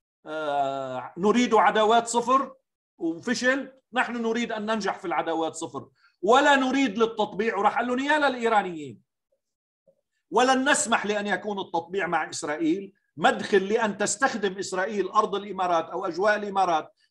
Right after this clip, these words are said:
أو مياه الإمارات لإلحاق الأذى بإيران". هذا الشيء اللي ما قدر يعمله البحرين.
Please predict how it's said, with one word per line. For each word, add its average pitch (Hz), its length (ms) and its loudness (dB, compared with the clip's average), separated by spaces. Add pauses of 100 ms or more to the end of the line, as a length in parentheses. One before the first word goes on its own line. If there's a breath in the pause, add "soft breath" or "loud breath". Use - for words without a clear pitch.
(120)
أو 220 140 6
مياه 214 320 2
الإمارات 220 520 0
لإلحاق 208 880 0
الأذى 196 280 0
بإيران". 175 560 0 (400)
هذا 226 200 2
الشيء 240 260 -4
اللي 240 140 -4
ما 262 180 6
قدر 247 220 4
يعمله 247 320 2
البحرين. 208 560 -2